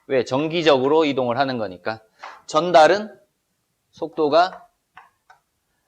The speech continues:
느리다. 화학 물질, 신경 전달 물질에 의한 확산 현상에서 일어나니까 물질이 직접 이동해야 되니까 느리다. 그래서 시냅스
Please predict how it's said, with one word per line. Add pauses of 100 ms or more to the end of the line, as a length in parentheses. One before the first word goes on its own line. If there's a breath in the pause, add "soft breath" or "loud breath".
(120)
느리다. (380)
화학
물질, (220)
신경
전달
물질에
의한
확산
현상에서
일어나니까
물질이
직접
이동해야
되니까 (220)
느리다.
그래서 (140)
시냅스